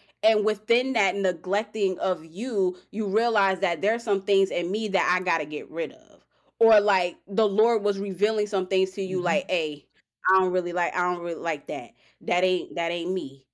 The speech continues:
Speaker 1: You, I don't know where you picked that up
Speaker 2: Mm-hmm.
Speaker 1: from, but that ain't me." So, uh, you know, and in that process, recognizing, like, "Okay, I didn't pick these things up. My heart has become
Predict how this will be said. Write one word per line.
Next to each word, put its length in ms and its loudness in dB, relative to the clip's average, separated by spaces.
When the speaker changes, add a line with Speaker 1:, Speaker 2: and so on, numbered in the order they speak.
Speaker 1:
You, 240 -2
I 180 -4
don't 160 0
know 100 2
where 160 -2
you 140 -6
picked 260 0
that 180 4
up 140 4
Speaker 2:
Mm-hmm. 100 -2
Speaker 1:
from, 240 4
but 160 4
that 100 -6
ain't 160 0
me." 180 -2
So, 300 0
uh, 400 -4
you 140 2
know, 280 4
and 300 2
in 200 0
that 260 2
process, 840 2
recognizing, 1120 0
like, 280 0
"Okay, 800 -6
I 140 0
didn't 240 -2
pick 320 -6
these 280 -8
things 460 -6
up. 420 0
My 220 -2
heart 380 -2
has 220 -2
become 340 -8